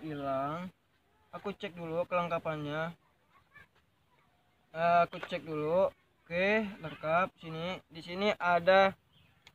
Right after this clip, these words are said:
Oke. Oke guys ya, ini ada sepasang,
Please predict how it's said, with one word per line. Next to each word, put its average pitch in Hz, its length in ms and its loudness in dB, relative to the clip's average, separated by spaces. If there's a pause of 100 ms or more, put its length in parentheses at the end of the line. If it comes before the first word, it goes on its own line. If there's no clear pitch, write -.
(140)
Oke. 165 520 0 (520)
Oke 202 240 2
guys 196 160 8
ya, 208 240 10 (160)
ini 196 520 4
ada 185 560 6 (280)
sepasang, 180 1080 2